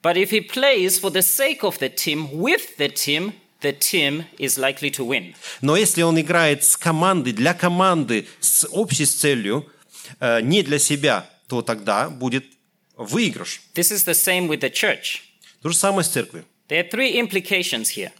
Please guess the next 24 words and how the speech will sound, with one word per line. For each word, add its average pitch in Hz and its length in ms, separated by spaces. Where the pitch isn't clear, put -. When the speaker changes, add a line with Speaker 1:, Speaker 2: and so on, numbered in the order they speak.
Speaker 2:
И 123 80
здесь 202 240
есть 175 120
три 170 120
вывода. 127 380
Speaker 1:
The 190 100
first 269 360
is 220 160
that 214 320
you 185 240
strive 220 800
together 123 640
to, 151 160
the 165 100
stra-, 247 300
first 254 300
is 208 140
that 185 180
you 202 240
are 196 60
striving 185 520
together. 123 540
Speaker 2:
Первый 190 320
вывод: 180 400